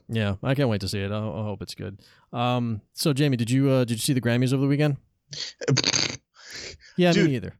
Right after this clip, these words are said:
Speaker 1: <laughs>
Speaker 2: I, you know, I, I had, dude, I had no clue. I had no clue that the Grammys were on this weekend.
Speaker 1: Yeah.
Speaker 2: I just, I just turned to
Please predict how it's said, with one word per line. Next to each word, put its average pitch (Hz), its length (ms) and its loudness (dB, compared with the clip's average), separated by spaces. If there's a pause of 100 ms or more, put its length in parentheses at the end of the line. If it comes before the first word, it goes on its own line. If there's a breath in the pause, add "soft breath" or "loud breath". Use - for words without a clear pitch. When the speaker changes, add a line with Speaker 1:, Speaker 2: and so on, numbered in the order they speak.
(140)
Speaker 1:
<laughs> - 220 -8
Speaker 2:
I, 285 100 4
you 294 240 0
know, - 60 2
I, 190 200 4
I 185 120 2
had, 190 280 -4
dude, 180 260 -4 (200)
I 175 80 0
had 220 160 2
no 180 180 2
clue. 185 680 0
I 185 140 2
had 180 160 0
no 160 100 2
clue 165 220 2
that 143 100 -2
the 131 60 2
Grammys 131 340 2
were 143 240 4
on 113 100 0
this 104 200 -2
weekend. 101 560 -2
Speaker 1:
Yeah. 113 160 4
Speaker 2:
I 123 80 4
just, 131 320 -4 (260 loud breath)
I 143 100 4
just 160 220 2
turned 165 260 2
to 147 160 0